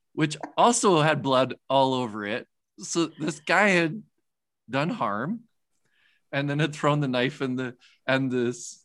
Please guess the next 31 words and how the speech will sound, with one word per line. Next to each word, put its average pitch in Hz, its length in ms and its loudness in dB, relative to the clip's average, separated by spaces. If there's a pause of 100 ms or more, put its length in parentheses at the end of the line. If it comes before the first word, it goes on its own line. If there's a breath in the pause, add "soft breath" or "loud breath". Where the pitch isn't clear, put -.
(100)
his 123 220 -6
sweatshirt 143 680 -2
on 135 160 0
top 127 260 2
of 117 80 -8
the 123 80 -8
church. 151 380 -4
And - 100 -8
so 135 300 0
the 135 180 0
funny 151 300 -2
part 139 180 0
about 127 160 0
that 120 160 2
story, 120 480 -2 (600 soft breath)
I 135 80 2
phoned 151 280 0
the 151 60 0
police 160 340 0
and 127 100 -2
I 120 100 2
was 113 200 -4
like, 110 300 -2 (600)
"So - 160 -6
I 123 80 0
found 139 260 -2
a 110 40 -4
knife 117 420 -4 (540)
on 107 180 -6
the 107 80 -4
church 107 500 -8